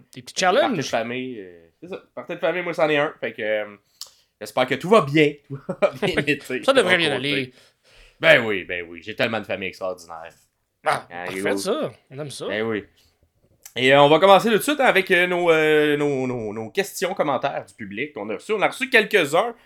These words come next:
Speaker 1: Oui.
Speaker 2: Fait que d'un, merci, hein, parce qu'on vous, on vous, on vous en demande de, de, de nous écrire, de pas hésiter. Fait qu'on a tout d'abord, euh, Emmanuel qui, euh,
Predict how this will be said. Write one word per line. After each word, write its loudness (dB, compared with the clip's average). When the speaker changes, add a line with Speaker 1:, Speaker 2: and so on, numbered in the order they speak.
Speaker 1:
Oui. -18
Speaker 2:
Fait -8
que -4
d'un, 4
merci, -2
hein, 0
parce -4
qu'on -4
vous, -16
on -10
vous, -16
on -20
vous -10
en 0
demande -10
de, -8
de, -4
de -6
nous -6
écrire, -8
de -2
pas -6
hésiter. -10
Fait -12
qu'on -8
a -6
tout -20
d'abord, 2
euh, 0
Emmanuel -2
qui, -2
euh, 0